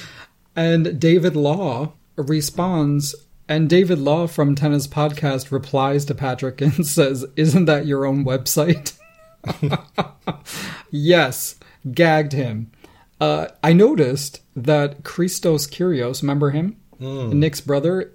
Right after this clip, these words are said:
Speaker 1: seems to be David Law's very dedicated troll.
Speaker 2: Oh.
Speaker 1: He responded to him several times with basically the same thing.
Speaker 2: I did not need to hear that name again.
Speaker 1: No, neither did
Speaker 2: Could have
Speaker 1: I.
Speaker 2: easily forgotten that
Speaker 1: I,
Speaker 2: this person existed.
Speaker 1: I didn't need to see it, but I saw it.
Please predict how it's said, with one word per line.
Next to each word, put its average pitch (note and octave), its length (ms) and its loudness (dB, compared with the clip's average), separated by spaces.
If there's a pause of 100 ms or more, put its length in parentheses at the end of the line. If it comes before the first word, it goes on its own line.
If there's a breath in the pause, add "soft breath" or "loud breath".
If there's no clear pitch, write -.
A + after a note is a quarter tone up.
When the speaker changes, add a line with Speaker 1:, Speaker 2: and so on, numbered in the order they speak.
Speaker 1:
seems G#3 460 -2
to - 120 -8
be G3 180 -4
David D3 340 -2
Law's C3+ 460 -6
very D#3 500 -4
dedicated C3 640 -6
troll. - 500 -8 (760)
Speaker 2:
Oh. G3 200 -2
Speaker 1:
He - 180 0
responded F#3 500 2
to F#3 60 -2
him F3+ 100 0
several F3 680 0
times D3 680 -6 (200 soft breath)
with C#3+ 300 -2
basically D3 420 0
the B2 120 -6
same A#2+ 320 -6
thing. G#2+ 300 -12 (320 soft breath)
Speaker 2:
I D3+ 120 4
did G3 120 4
not C#3 180 0
need A#2+ 160 -6
to A2 80 -4
hear A2+ 160 -2
that G2+ 140 -6
name A2+ 180 -4
again. A2 340 -8 (560)
Speaker 1:
No, D#3+ 220 -2
neither F3 380 4
did - 120 2
Speaker 2:
Could D#3+ 120 4
have D#3 100 8
Speaker 1:
I. - 160 -2
Speaker 2:
easily D3+ 480 2
forgotten B2 580 -4
that A#2 100 -2
Speaker 1:
I, B2+ 100 -2
Speaker 2:
this D3 120 0
person A#2 360 -4
existed. A2 240 -4
Speaker 1:
I D#3+ 120 0
didn't D3+ 160 -2
need C#3 220 -4
to C3 80 -10
see A2+ 240 -8
it, - 240 -16
but B2 180 -8
I A2+ 100 -8
saw G2+ 300 -12
it. - 140 -18